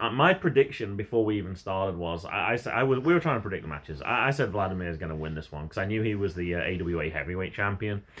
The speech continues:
Uh, we haven't seen him before at A W A, 'cause I know most of the time he goes to the one in, uh, I think it's Houston, Texas. So we haven't seen that. And I think Ch-, I think, uh, Chase as well. I think he's definitely featured down there as well.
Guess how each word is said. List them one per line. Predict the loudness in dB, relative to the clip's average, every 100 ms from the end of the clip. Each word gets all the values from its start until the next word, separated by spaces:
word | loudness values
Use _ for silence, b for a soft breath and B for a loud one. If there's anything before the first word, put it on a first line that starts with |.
| B B 0
Uh, | 2 4
we | 4
haven't | 4 2 0 -6
seen | -10 -6 -4 -4
him | -4
before | -4 -4 -2
at | -2
A |
W | -4 -4 -4 -4
A, | -6 -8
'cause | -10 -6
I | -4
know | -2 0
most | 0 0
of | -4
the | -4
time | -4 -2
he | -2
goes | -2 -2
to | -4
the | -4
one | -2 -2
in, | -2 -2
uh, | -2 -4
I |
think | -4 -4
it's | -4 -8
Houston, | -6 -6 -6 -10
Texas. | -6 -6 -6 -14 -18 B B B B B B B
So | 0 2
we | 4
haven't | 2
seen | 0 -2
that. | 0 2
And |
I | 4
think | 2 2
Ch-, | 0 2
I | -2
think, | -2 2
uh, | 4 4
Chase | 2 0 0
as | -6
well. | -6 -4
I | -4
think | -4 -2
he's | -2 -2 -2
definitely | -4 -4 -8
featured | -8 -8 -8
down | -6 -4 -2
there | -2
as | -2
well. | -2 -4 -6